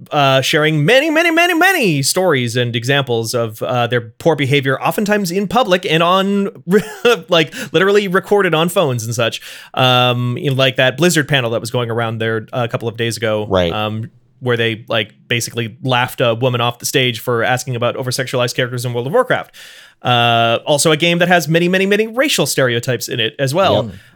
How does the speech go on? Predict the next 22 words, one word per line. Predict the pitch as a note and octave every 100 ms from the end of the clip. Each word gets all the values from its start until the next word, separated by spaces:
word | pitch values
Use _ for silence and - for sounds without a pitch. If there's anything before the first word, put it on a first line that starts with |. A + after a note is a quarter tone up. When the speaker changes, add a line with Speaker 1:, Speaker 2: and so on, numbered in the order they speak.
| - _ -
Speaker 1:
Um, | C3+ C3 C3 B2+ B2+ C3
but | -
they | A3
don't | C4
wanna | B3+
draw | F#3+ G3+
attention | G#3+ G3 F3
to |
that. | D#3+ D3+
I | G3+
also | C4+ C#4
think, | G3 G#3 F3+
like, | D#3+ C3+ - _ _ _ -
on | G3+
a | F#3 C#3
techn-, | - B3 C4 B3+ -
purely | A#3+ A#3
technical | F3 F3+ F#3+ F3+
standpoint | F3+ F3+ F3 F#3 E3
or, | C3
like, | B2
a, | B2